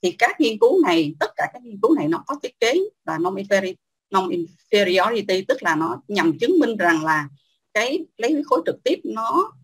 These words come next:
không thua kém so với điều trị bắt cầu. Thì cái kết quả của các nghiên cứu này trong đó thì có hai cái nghiên cứu là đạt và không, hai nghiên cứu đã không đạt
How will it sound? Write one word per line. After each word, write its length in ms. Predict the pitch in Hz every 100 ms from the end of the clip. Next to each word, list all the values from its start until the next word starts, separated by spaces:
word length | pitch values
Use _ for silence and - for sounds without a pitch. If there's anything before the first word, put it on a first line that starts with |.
| _
không 260 | - 240 220
thua 160 | 254 202
kém 180 | 226 240 392
so 220 | - 180
với 120 | 185 208
điều 120 | 147
trị 100 | 151
bắt 120 | 208 -
cầu. 280 | 165 143 143 - _ _
Thì 100 | 170 -
cái 100 | -
kết 100 | 330
quả 500 | 294 139 302 330 320 -
của 100 | -
các 220 | - 330 247
nghiên 180 | 196
cứu 160 | 220 311
này 200 | 175 143
trong 160 | - 190
đó 180 | 180 370
thì 60 | -
có 80 | -
hai 280 | 233 214 202
cái 80 | 233
nghiên 220 | 214 202
cứu 160 | 202 330
là 120 | 190
đạt 200 | 143 143 - _ _ _ _ _ _ 170
và 240 | 156 143
không, 180 | - - - -
hai 220 | 220 220
nghiên 160 | 208 202
cứu 140 | 285
đã 200 | 160 - -
không 180 | 196
đạt 180 | 151 139